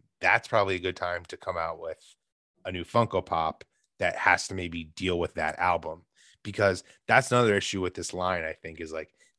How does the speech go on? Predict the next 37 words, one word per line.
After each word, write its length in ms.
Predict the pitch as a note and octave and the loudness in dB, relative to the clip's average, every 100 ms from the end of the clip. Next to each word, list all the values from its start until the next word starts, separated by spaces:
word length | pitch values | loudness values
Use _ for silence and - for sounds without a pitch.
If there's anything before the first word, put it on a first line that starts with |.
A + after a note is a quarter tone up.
| - | -4
they 160 | G2+ | -2
just 280 | G#2+ A#2+ - | 0 0 -2
come 180 | - F#2+ | -2 0
out 200 | F2 - | 0 0
so 240 | - F#2+ | -2 0
randomly. 720 | F2+ E2 E2+ G2+ G#2+ A2+ A#2 - _ _ | 0 -4 -6 -6 -4 -4 -6 -10 _ _
'Cause, 160 | - G#2+ | -4 0
like, 240 | G#2+ - | 0 0
beforehand, 500 | A#2+ - D3+ C#3+ A#2 | -8 0 4 6 6
I 60 | G2+ | 4
was, 100 | G2 | 2
like, 160 | F#2+ - | -2 -4
thinking 340 | G2+ F#2 F2+ - _ _ | -6 -4 -8 -10 _ _
there 80 | - | 0
were 60 | C3+ | 0
certain 360 | - F#2 F#2 - - | 2 -2 -2 -6 -6
pops 280 | - E2+ - | -2 -2 0
that 140 | A2 | 2
I 140 | A#2 A2+ | 2 2
did 220 | C#3+ C#3 | 2 2
wish 220 | A2 - | 0 -2
they 80 | F2+ | -6
make. 180 | E2+ E2 | -8 -8
And 80 | G2 | -8
I'm 60 | G2 | -8
like, 140 | F#2 | -4
"Oh, 100 | A2+ | 0
wait, 200 | A2 F#2+ - | 2 2 0
they 80 | |
actually 360 | F2 F#2 - F#2+ | -2 -2 -4 -8
do 240 | - G2 | -6 -6
make, 200 | F#2+ E2+ | -4 -4
like, 220 | E2 D#2+ - A2 | -6 -8 -4 4
Aerosmith 460 | A#2+ F2+ - E2+ | 4 4 -2 -10
ones," 220 | E2 D#2+ - | -8 -10 -6
for 120 | E2+ | -6
example. 560 | D#2 E2+ D2+ - E2 | -6 -8 -10 -10 -12